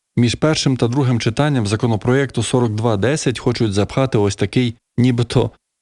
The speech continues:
в лапках, гарний диктатурний список норм. Наприклад, міністр оборони наділений повноваженнями щодо затвердження положення про Генеральний штаб Збройних сил України. Міністр оборони подає президенту України кандидатури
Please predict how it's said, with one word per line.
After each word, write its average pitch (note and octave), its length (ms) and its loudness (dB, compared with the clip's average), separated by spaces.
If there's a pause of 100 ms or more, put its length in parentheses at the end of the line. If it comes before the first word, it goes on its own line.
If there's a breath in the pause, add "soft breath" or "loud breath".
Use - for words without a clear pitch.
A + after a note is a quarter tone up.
(120)
в G#2+ 60 0
лапках, G#2+ 400 0
гарний A#2 760 0 (100)
диктатурний A2 760 0
список - 520 -2
норм. F2+ 380 0 (460)
Наприклад, A2+ 520 0
міністр C#3+ 400 0
оборони C3 520 0
наділений A#2+ 600 0
повноваженнями A#2 840 0
щодо A2 320 -2
затвердження A2 680 0
положення A#2 600 0
про G#2+ 160 0
Генеральний G#2 540 0
штаб A2+ 320 0
Збройних G#2 460 0
сил B2 240 0
України. G2+ 600 0 (480)
Міністр D3+ 380 2
оборони B2+ 560 2
подає A2+ 480 0
президенту A2+ 760 -2
України A#2 560 0
кандидатури G#2+ 1120 0